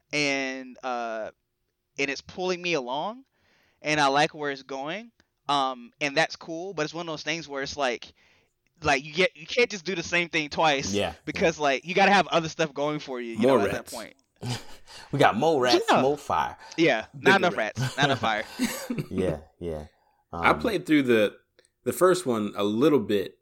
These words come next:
Speaker 3: Uh, I think it was a, either a demo or I got it for free and just lost interest.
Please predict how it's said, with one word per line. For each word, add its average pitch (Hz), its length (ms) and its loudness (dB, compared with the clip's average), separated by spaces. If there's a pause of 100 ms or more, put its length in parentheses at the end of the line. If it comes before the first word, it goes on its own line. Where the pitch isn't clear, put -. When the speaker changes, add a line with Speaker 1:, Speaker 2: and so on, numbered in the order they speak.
Speaker 3:
Uh, 107 200 -2
I 98 80 0
think 247 180 0
it - 40 4
was 139 180 6
a, 104 180 -2
either 117 260 2
a 101 60 4
demo 120 720 0 (560)
or 104 520 2
I 104 80 2
got 127 140 4
it 117 60 0
for 123 100 0
free 120 300 2
and 98 120 -2
just - 260 -6
lost 104 280 -2
interest. 101 400 -6